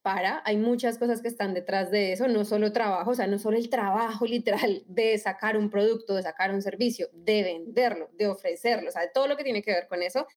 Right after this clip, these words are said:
Y tú que tienes como toda esta parte, tanto de servicio como de producto físico, que me parece súper retador y te admiro un montón por eso,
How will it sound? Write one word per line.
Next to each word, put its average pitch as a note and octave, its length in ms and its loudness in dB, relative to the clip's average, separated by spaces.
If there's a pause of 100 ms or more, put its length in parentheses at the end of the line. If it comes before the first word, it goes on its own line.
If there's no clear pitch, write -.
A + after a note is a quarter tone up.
(160)
Y A#3+ 160 -2
tú B3 140 2
que A#3 120 2
tienes A#3+ 260 2
como B3 220 0
toda G3 160 0
esta G3 200 -4
parte, G#3 380 -2 (460)
tanto A#3 340 2
de G#3 80 2
servicio G3+ 360 0
como B3 140 2
de A#3+ 80 2
producto G3 380 -2
físico, A3 300 0
que G#3+ 100 -2
me F3+ 100 -2
parece E3+ 400 -8
súper F#3 300 -4
retador F3 400 0
y B3 80 2
te - 100 0
admiro A3 320 2
un A3+ 80 2
montón A#3 340 0
por G#3 140 -2
eso, G3+ 200 -2